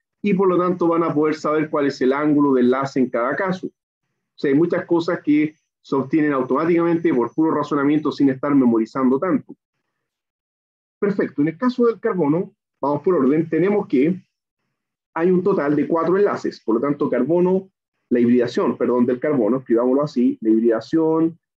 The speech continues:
del carbono sería igual a cuatro enlaces más cero pares electrónicos, eso da cuatro. En el caso del nitrógeno tendríamos que la hibridación del nitrógeno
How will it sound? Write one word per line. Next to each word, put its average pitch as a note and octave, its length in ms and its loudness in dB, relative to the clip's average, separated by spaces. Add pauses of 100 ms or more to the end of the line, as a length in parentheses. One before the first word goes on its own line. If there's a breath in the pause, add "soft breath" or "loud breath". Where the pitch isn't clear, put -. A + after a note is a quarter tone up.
(100)
del D3 480 0
carbono F#3 460 0
sería D3 280 2
igual C#3 280 2
a G2 260 -4
cuatro B3 320 0
enlaces G3 400 0
más C3 240 -2
cero F#3+ 280 2
pares D3+ 320 0
electrónicos, B2+ 880 0 (460)
eso - 180 -6
da B2+ 160 -2
cuatro. G#2+ 420 -2
En A2+ 80 0
el A2+ 60 -2
caso D3 280 -4
del C3+ 120 4
nitrógeno D#3+ 500 0
tendríamos D3 460 0
que B2 100 -2
la A#2+ 60 2
hibridación A#2+ 560 0
del D#3 140 2
nitrógeno D3 640 0